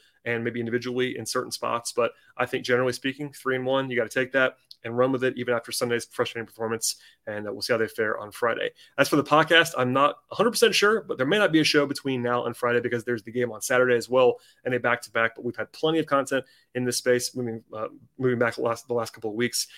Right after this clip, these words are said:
This is, like, the eighth show in nine days, something like that. Um, so if you missed anything from earlier in the week, those podcasts are still available to you, including Tyler Jones' visit on Tuesday. I'll have, uh, full coverage of both games on Friday and Saturday nights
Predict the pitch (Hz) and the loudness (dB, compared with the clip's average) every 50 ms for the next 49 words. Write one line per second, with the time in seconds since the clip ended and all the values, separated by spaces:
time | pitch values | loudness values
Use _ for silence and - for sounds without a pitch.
0 | - _ _ 123 - - - 113 - - - - 117 117 107 - - - 117 113 | -20 _ _ -6 -6 -4 -4 -6 -8 -10 -10 -6 -6 -6 -4 -2 0 2 4 4
1 | 110 107 107 110 107 110 113 110 107 107 - - 110 107 101 98 - 107 101 107 | 2 2 -2 -2 -2 -2 -2 -2 -4 -6 -6 -6 -10 -10 -10 -12 -8 -8 -8 -8
2 | - _ _ - _ _ - 104 101 95 - - 117 104 98 - 120 123 147 - | -10 _ _ -20 _ _ -8 -8 -6 -6 -2 -2 -2 -2 -2 -4 2 2 2 4
3 | - 151 151 143 147 139 139 127 139 147 147 139 139 139 156 180 - - - - | 4 2 4 4 2 0 2 4 6 6 6 6 6 6 6 6 6 2 -8 -16
4 | _ _ _ _ _ _ 127 135 135 127 127 - 143 131 - 135 - - - 139 | _ _ _ _ _ _ 0 0 0 2 4 4 4 4 4 0 -2 0 0 2
5 | 127 135 139 147 139 131 - 143 143 143 131 123 - 135 131 131 131 131 - - | 2 4 4 2 2 0 0 2 2 2 0 0 -2 -2 -2 -2 -2 -4 -2 0
6 | 127 127 127 123 131 131 127 127 123 - 107 127 127 117 127 123 - _ _ _ | 2 2 2 4 2 0 0 0 -4 -4 -2 -2 0 0 -2 -4 -4 _ _ _
7 | _ - 117 101 101 - 147 147 147 147 143 135 135 135 - _ _ _ - 123 | _ -10 -10 -8 -2 2 4 4 6 6 4 2 2 -2 -8 _ _ _ -2 2
8 | 117 120 120 117 110 120 113 - - 143 135 147 143 147 151 147 - - 113 - | 4 4 4 4 2 -2 -4 0 -2 2 4 4 4 4 2 0 -2 -6 -6 0
9 | - 143 139 139 - 135 135 135 131 - - 107 113 - - - 127 127 131 131 | 0 0 0 2 0 0 0 0 -2 -4 -6 -8 -10 -4 0 2 2 4 4 2
10 | 123 - 120 117 113 - - 123 123 123 117 117 117 127 156 160 160 - - | 0 0 -4 -6 -6 -2 0 2 2 2 2 2 2 2 0 2 0 -2 -4